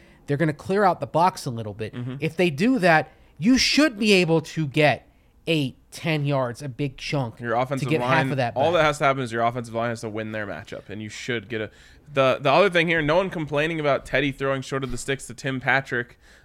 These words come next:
Speaker 2: uh, when he tur-, made a move and turned it upfield. And that's what I always try to explain to people. No one ever wants to listen, but if everything else is covered, the quarterback is taught to take that check down and give your player a chance to make a play. Now, again,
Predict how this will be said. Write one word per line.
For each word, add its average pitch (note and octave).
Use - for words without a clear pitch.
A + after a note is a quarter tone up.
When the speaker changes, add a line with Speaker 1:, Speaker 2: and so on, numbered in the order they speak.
Speaker 2:
uh, A2+
when A#2
he C3
tur-, -
made C3
a C3
move C3+
and B2+
turned C3+
it B2
upfield. C3
And A2+
that's C#3
what D3+
I C#3
always E3
try B2+
to B2
explain A#2
to A#2
people. A#2
No B2
one D#3
ever A#2+
wants A2
to F#2+
listen, A2+
but A2+
if C3+
everything F#3+
else F#3
is F#3
covered, B2
the D3+
quarterback F#3
is C4+
taught A#2+
to F3+
take D3
that E3+
check C3
down D3
and C3
give D#3
your F3
player C3
a C3+
chance B2+
to C3
make B2
a C3
play. D3+
Now, A#2+
again, C3